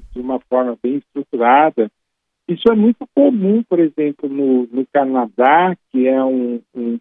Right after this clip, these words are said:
país com bastante mineração também,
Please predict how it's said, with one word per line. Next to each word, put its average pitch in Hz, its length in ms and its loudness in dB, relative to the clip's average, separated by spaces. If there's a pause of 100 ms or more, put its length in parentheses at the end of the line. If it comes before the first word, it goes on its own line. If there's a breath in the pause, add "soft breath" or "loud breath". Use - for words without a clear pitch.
país 120 460 2 (460)
com 117 200 0
bastante 151 580 0
mineração 135 1160 0
também, 127 500 0